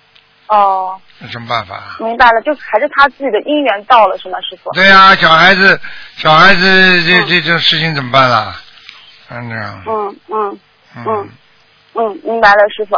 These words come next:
Speaker 2: 嗯。
Speaker 1: 呃，还有师傅，就是说，嗯，有同修，呃，同修之前让师傅帮忙看过，就是说他爸爸已经在阿修罗道了。
Speaker 2: 嗯。
Speaker 1: 然后前两天他妈妈就梦到他爸爸，呃，站在他妈妈的床前，呃，他妈妈说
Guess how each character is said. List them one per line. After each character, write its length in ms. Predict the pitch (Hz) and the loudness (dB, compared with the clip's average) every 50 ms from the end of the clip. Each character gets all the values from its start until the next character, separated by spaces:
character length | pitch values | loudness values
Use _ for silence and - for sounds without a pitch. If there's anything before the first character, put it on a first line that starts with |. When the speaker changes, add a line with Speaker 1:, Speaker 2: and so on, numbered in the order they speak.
| - | -2
Speaker 2:
嗯。 280 | - 110 - 196 196 92 | -4 -10 -18 -18 -10 -2
Speaker 1:
呃， 160 | - 226 240 226 - - | 0 0 0 0 -2 -8
还 160 | - - 285 311 | -4 0 2 4
有 100 | 320 277 277 | 4 4 2
师 160 | - - 311 294 | 0 -4 -8 -6
傅， 80 | 277 277 | -6 -6
就 120 | 285 294 | -6 -6
是 100 | 277 285 269 | -6 -6 -6
说， 200 | - 285 285 269 - - _ - | -2 0 0 0 -2 -6 _ -14
嗯， 300 | 214 214 220 220 254 285 _ | -10 -10 -10 -10 -12 -12 _
有 160 | - 214 202 | -4 -4 -2
同 160 | 202 214 226 254 | -2 -4 -6 -2
修， 100 | - 330 320 330 - - - | 0 0 0 0 -2 -4 -4
呃， 100 | 214 214 202 | -4 -4 -4
同 160 | - 233 247 269 | -4 -8 -6 -4
修 180 | - 311 320 311 | -2 -2 -2 -2
之 160 | - 330 311 | -4 -8 -10
前 200 | 277 285 247 262 | -8 -8 -6 -2
让 200 | 269 269 254 254 | 0 0 0 0
师 160 | 254 - 285 | -2 -8 -12
傅 160 | 262 - 247 226 | -10 -10 -10 -4
帮 200 | 233 254 262 269 | -2 0 0 0
忙 200 | 254 220 226 240 | 0 -2 -4 -4
看 260 | - 302 262 226 220 | -4 -4 -4 -2 -2
过， 160 | 233 214 202 | -2 -4 -2
就 140 | 208 247 240 | -4 -6 -8
是 40 | 226 | -8
说 80 | 240 233 | -8 -8
他 120 | - 269 | -6 -4
爸 160 | 262 - 262 240 | 0 0 0 2
爸 160 | 208 214 202 | 2 0 0
已 60 | 180 - | -2 -4
经 120 | - 233 | -12 -6
在 140 | 233 - 233 - - | -2 -2 0 0 0
阿 100 | 247 247 | -2 -2
修 140 | 240 262 262 | 0 0 -2
罗 200 | 233 185 180 202 | -2 -2 -2 0
道 120 | 196 233 208 | 2 4 4
了。 180 | 190 190 185 - - - | 4 2 0 -4 -8 -14
Speaker 2:
嗯。 180 | 120 110 104 101 | -16 -10 -2 0
Speaker 1:
然 100 | - 196 | 2 2
后 60 | 208 | 2
前 160 | - - 262 | 0 0 0
两 160 | 302 277 233 226 | 2 2 2 0
天 160 | 254 254 277 | -4 -4 -2
他 100 | 294 294 | -2 0
妈 220 | 294 294 294 294 | 0 0 0 0
妈 120 | 302 294 302 | 0 0 -2
就 120 | 285 285 262 | -2 -4 -4
梦 240 | 254 269 254 247 240 | -4 -4 -6 -4 0
到 240 | 247 247 226 214 214 | 2 2 4 2 2
他 100 | 226 240 247 - | -2 -6 -4 0
爸 160 | 285 269 240 | 2 2 2
爸， 140 | - - 196 190 - - _ _ - | 2 0 -4 -6 -8 -12 _ _ -8
呃， 140 | 208 202 196 | -6 -6 -4
站 220 | - - 302 269 | 0 2 2 2
在 140 | 262 269 233 | 2 0 -2
他 160 | - 262 254 | -2 -4 -6
妈 180 | 262 269 262 262 | -2 -2 -2 0
妈 140 | 269 269 262 269 | 2 2 0 0
的 120 | 262 233 208 | 0 -4 -8
床 220 | - - 180 190 240 - - | -6 -4 -6 -6 -6 -8 -6
前， 100 | - 180 190 202 - _ _ _ _ - | -4 -2 -2 -4 -6 _ _ _ _ -4
呃， 80 | 208 202 196 208 | -2 -2 -2 -2
他 80 | - 277 | -4 -4
妈 140 | 277 277 269 | -2 -2 0
妈 180 | 277 285 269 277 | 0 0 0 0
说 200 | 269 294 277 269 | 0 -2 -4 -4